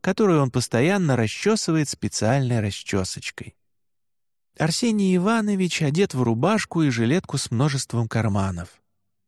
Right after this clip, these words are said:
В этих карманах он всегда носит кучу всяких вещей.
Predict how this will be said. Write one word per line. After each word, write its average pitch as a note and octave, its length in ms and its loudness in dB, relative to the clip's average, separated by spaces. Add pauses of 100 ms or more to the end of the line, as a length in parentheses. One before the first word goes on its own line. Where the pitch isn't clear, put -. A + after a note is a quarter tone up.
(240)
В D3+ 60 0
этих F#3 200 0
карманах F#3+ 600 0
он E3 120 0
всегда F#3+ 340 -2
носит G3 400 -2
кучу - 340 -4
всяких D#3 460 -4
вещей. B2 560 -4